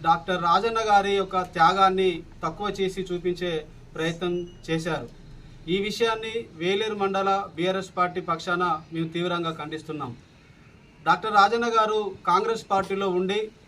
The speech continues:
ఆ రోజు కేంద్రంలోనూ రాష్ట్రంలోనూ కాంగ్రెస్ ప్రభుత్వం ఉన్నా కానీ, ఎమ్మెల్యే పదవిని తృణప్రాయంగా త్యాగం చేయడం వల్ల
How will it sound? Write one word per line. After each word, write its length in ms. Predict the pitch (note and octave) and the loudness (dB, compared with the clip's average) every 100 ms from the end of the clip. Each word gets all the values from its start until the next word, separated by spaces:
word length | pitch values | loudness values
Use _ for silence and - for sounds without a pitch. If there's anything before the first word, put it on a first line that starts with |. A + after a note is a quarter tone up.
| - - | -20 -2
ఆ 100 | E3 | 2
రోజు 340 | F#3+ G3+ G#3 G3 | 4 2 -2 -4
కేంద్రంలోనూ 840 | F#3+ G3 A3+ A#3 A3+ A3 A3 A3 | 0 0 0 0 0 -2 -4 -2
రాష్ట్రంలోనూ 600 | F#3+ G3+ - G#3 G3+ G3+ | 0 0 -2 -4 -2 -4
కాంగ్రెస్ 460 | G3 E3+ F#3 G3 - | 0 2 2 -4 -6
ప్రభుత్వం 380 | F#3+ F#3 F#3+ F3 | -6 -4 -4 -2
ఉన్నా 220 | E3 F#3+ | 4 6
కానీ, 360 | F#3 F3 F#3 G3+ - - - _ _ - - _ _ _ - - _ - E3 | 6 2 0 -2 -6 -20 -20 _ _ -20 -20 _ _ _ -20 -20 _ -12 -2
ఎమ్మెల్యే 360 | F3+ A#3+ B3 | 0 0 0
పదవిని 560 | A#3+ A3 A3+ A3 A3 G#3 | 0 0 0 0 0 0
తృణప్రాయంగా 920 | F#3+ - F#3 G3+ G#3+ G#3 G#3 G#3+ G#3 | -2 -6 0 2 4 4 4 0 -2
త్యాగం 460 | G3+ F3+ F#3 G#3 G#3+ F#3 | 0 4 4 2 -2 -2
చేయడం 280 | G3+ G#3 | 0 0
వల్ల 400 | G3 F#3+ G3 F#3 | 2 2 6 6